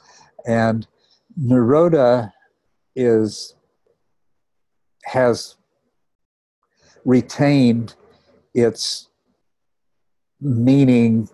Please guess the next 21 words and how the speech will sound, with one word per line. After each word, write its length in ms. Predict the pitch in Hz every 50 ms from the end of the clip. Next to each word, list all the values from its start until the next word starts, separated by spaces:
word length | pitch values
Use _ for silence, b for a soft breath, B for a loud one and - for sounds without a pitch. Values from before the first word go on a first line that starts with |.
| - - _ -
as 560 | - 117 113 113 113 113 110 101 - - - - - -
a, 500 | 110 107 104 104 104 104 104 104 98 90 - _ _ _ - _ _ _ _ _ _ _ _ _ _ _ _ _ _ _ _ _ - - - - - - - - - -
like 400 | 139 139 117 127 131 120 - -
the 80 | - 131
word 340 | 113 127 120 120 113 101 -
cessation, 840 | - - 117 104 - - 135 127 117 113 - 104 90 85 90 90 _ _ _ _ -
okay, 440 | 110 110 - - 117 104 104 104 -
something 720 | - - - - 147 143 139 - 139 120 110 107 110 110 - b b b b b b b b b _ _ -
undergoes 640 | 117 120 113 107 101 95 95 113 117 117 110 - -
sensation, 640 | - 101 95 - - 123 123 117 - - 101 87
or 40 | 90
something 400 | - - 135 123 - - 113 101
that 100 | 101 -
ceases, 760 | - - 151 151 151 151 151 143 - 101 87 80 78 - -
right? 240 | 117 123 147 151 151 _ _ _ b b b b b b b b b b
And 260 | - 107 104 101 95
so 360 | - - 120 110 110 104 107 b b b b b -
it's, 520 | - 123 120 - - _ _ - - - - - -
uh, 360 | 127 120 113 113 110 107 107 - _ _ _ _ -
it's 260 | 135 123 - - -
a, 120 | 123 120